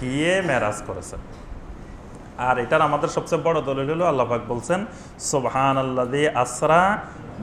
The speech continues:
বিআবদিহি", বিআবদিহি, আবদুন মানে শরীর এবং রূহ, বডি এবং রূহ দুইটা মিলে যেটা, সেটাকে বলা হয় আবদ।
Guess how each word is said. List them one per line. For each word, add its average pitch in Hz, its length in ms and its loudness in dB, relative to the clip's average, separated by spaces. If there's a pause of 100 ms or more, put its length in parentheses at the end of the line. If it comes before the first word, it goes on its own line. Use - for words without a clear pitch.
বিআবদিহি", 139 1300 2 (440)
বিআবদিহি, 123 920 2
আবদুন 160 520 2
মানে 180 380 2 (320)
শরীর 185 720 4 (420)
এবং 135 500 4 (100)
রূহ, 160 360 8 (1600)
বডি 151 420 2 (720)
এবং 123 360 0
রূহ 143 340 6 (100)
দুইটা 170 320 8
মিলে 165 460 4 (420)
যেটা, 131 360 4
সেটাকে 131 380 0
বলা 131 200 4
হয় 120 260 2
আবদ। 120 360 4